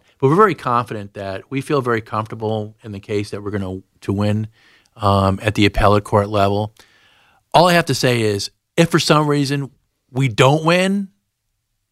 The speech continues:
the court case, honestly, I'd have to say it's <laughs> fixed because every expert, every legal expert says that this building is unsafe.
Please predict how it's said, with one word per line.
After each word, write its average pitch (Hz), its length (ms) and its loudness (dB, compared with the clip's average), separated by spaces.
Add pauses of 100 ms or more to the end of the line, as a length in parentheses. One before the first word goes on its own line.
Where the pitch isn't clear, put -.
(200)
the 139 100 -2
court 160 260 0
case, 180 400 -4 (1000)
honestly, 190 640 2 (140)
I'd 151 140 2
have 160 140 0
to 147 100 -2
say 135 460 0
it's 135 140 -6
<laughs> - 0 -
fixed - 560 -2 (280)
because 151 420 -2 (1400)
every 220 480 0
expert, 143 560 -4 (140)
every 190 320 0
legal 170 420 -2
expert 131 480 -4
says 101 760 -6 (400)
that 117 400 0 (140)
this 147 640 -4 (420)
building 123 460 0
is 120 260 -8
unsafe. 107 760 -10